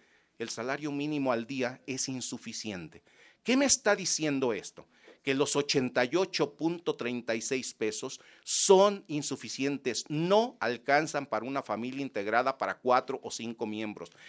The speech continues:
Me atrevo a decir que el mínimo es simple y sencillamente útil tal vez para una sola persona, ¿verdad?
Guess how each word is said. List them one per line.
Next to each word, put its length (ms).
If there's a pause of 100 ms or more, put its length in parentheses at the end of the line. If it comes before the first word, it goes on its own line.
(120)
Me 160
atrevo 380
a 20
decir 320
que 100
el 100
mínimo 460 (520)
es 260
simple 760
y 40
sencillamente 960 (100)
útil 420
tal 180
vez 180
para 320
una 300
sola 480
persona, 520 (320)
¿verdad? 280